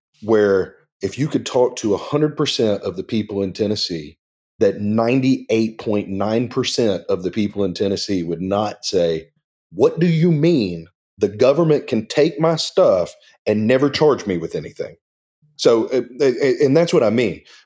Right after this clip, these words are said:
It, it, we can go into any district in this state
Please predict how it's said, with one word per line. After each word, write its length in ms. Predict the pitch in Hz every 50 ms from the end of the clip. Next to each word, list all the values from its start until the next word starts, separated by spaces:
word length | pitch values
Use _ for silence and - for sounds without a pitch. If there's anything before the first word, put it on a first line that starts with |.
| _ _ _ _ -
It, 220 | 127 127 120 -
it, 280 | 120 117 110 - 120 110
we 140 | 120 143
can 140 | 180 175 147
go 240 | 127 135 131 127 127
into 260 | 123 113 110 - - -
any 220 | 127 139 147 139
district 540 | 123 113 117 110 101 - - 82 - - -
in 140 | 107 101 101
this 160 | 95 92 -
state 420 | - - - 101 92 78 73 80